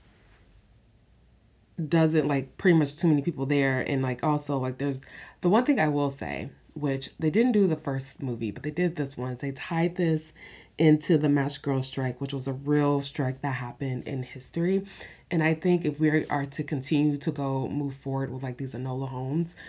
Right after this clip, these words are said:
because I was, like, re-, doing, like, a little bit of, um, reading, and I saw, or I read that, um, the second movie, they kind of diverted from the books.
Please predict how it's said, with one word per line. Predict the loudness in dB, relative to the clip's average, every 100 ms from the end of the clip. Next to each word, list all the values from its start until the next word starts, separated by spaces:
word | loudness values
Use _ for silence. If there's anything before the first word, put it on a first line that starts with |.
| -18 -12
because | -6 0 2 2 0
I | 0
was, | 0
like, | -2 -6 -10 -4
re-, | -4
doing, | -2 -4 -2 -2
like, | -4 -4
a |
little | -4 -4
bit | -4 -6
of, | -6 -6
um, | -6 -6 -6 -8 -10 -16 -8
reading, | 0 4 6 6 4 2
and | 2 2 2 0 0
I | 0 0
saw, | -2 -2 2 4 4 4 0 -4 -20 -20 -20 -20 -2
or | 2
I | 2
read | 2 4 6 4 2 -2 -8 -14 -8
that, | -2 0 0 -2 -4
um, | -4 -2 -2 -4 -6 -6 -10 -14 _ _ _ _ -20 -2
the | 2 2
second | 2 2 2 2 2
movie, | 2 0 0 -2 -8 _ _ _ _
they | 0
kind | 0 2 2
of |
diverted | 2 0 2 0 0
from | -4
the | -2
books. | 0 0 -2 -18